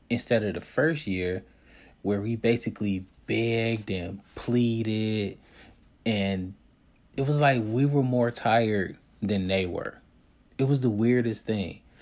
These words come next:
It was like we worked them so hard in practice, and it would be times where at the end of practice, we'd be like, "Why are we so tired?" <laughs> Like, "Why am I so tired?" And then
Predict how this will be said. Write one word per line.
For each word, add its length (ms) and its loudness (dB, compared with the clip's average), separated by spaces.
It 60 -2
was 160 -2
like 140 0
we 100 0
worked 360 -2
them 160 -2
so 340 -2
hard 300 -2
in 120 -8
practice, 680 -6
and 260 0
it 80 -2
would 180 2
be 120 2
times 420 -2
where 260 -2
at 160 -4
the 80 -6
end 180 -6
of 100 -10
practice, 420 -6
we'd 180 0
be 100 0
like, 300 -4
"Why 200 -6
are 120 -4
we 140 -6
so 580 -4
tired?" 640 -8
<laughs> 1000 -6
Like, 160 4
"Why 180 2
am 160 0
I 80 0
so 200 -2
tired?" 640 -4
And 200 2
then 420 2